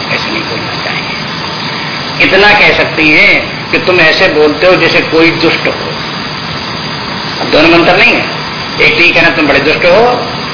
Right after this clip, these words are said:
और फिर ये कहना कि, "तुम तो बोल, होकर के सन्यासी भी ऐसे बातें बोलते हो जैसे कोई दुष्ट हो।" तो अब इसमें थोड़े दोनों में अंतर हो गया।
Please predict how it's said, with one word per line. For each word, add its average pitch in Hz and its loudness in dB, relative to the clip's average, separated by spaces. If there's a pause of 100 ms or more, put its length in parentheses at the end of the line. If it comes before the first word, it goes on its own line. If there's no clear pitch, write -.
(260)
और 147 4
फिर 147 2
ये 151 4
कहना 170 4
कि, 151 0
"तुम 143 -2
तो 151 0
बोल, 127 0 (160)
होकर - 2
के - -2
सन्यासी 131 2
भी 190 4 (320)
ऐसे 143 2
बातें 135 2
बोलते 123 0
हो 151 6
जैसे 135 0
कोई 113 -2
दुष्ट 117 -4
हो।" 135 -6 (2000)
तो - 0
अब 135 4
इसमें 151 2
थोड़े 147 4
दोनों 143 4
में 156 4
अंतर 143 2
हो - -2
गया। - -4